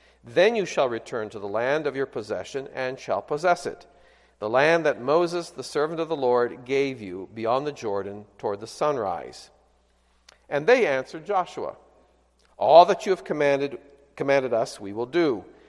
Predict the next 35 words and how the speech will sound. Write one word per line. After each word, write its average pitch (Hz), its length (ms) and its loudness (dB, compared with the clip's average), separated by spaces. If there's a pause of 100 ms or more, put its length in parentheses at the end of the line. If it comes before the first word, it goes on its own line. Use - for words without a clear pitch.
(140)
and 113 220 -6
wherever 120 580 0 (280)
you 104 100 -12
send 139 400 -2
us, 110 300 -6
we 90 160 -12
will 101 100 -6
go. 127 520 2 (540)
Just 131 360 -4
as 131 180 -8
we 127 140 -4
obeyed 113 340 -2
Moses 190 540 2
in 185 160 -2
all 180 160 6
things, 185 560 -6 (260)
so 139 340 0
we 127 220 -4
will 117 160 -2
obey 113 280 -2
you. 120 420 -4 (520)
Only 104 200 -8
may 123 140 0
the 139 100 2
Lord 151 280 8
your 156 100 0
God 147 320 6
be 139 80 -4
with 151 320 -4
you 165 240 0
as 127 360 0
he 143 100 -8
was 123 320 -2
with 117 180 -10
Moses. 151 640 -2